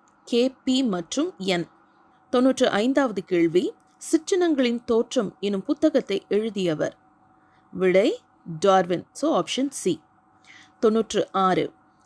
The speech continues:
கரோலஸ் லின்னேயஸ் முன்மொழிந்த வகைப்பாட்டு முறை எது? செயற்கை முறை. So ஆன்சர் ஆப்ஷன் டி.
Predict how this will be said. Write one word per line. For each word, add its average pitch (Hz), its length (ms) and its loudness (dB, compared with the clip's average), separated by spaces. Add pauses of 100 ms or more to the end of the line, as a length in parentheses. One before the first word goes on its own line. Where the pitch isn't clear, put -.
(140)
கரோலஸ் 320 680 4
லின்னேயஸ் 214 680 -4
முன்மொழிந்த 220 680 0
வகைப்பாட்டு 226 600 0
முறை 170 280 0
எது? 151 240 -2 (560)
செயற்கை 247 640 0
முறை. 185 320 -2 (100)
So 285 300 -2
ஆன்சர் 240 420 0
ஆப்ஷன் 214 300 -2
டி. 160 260 0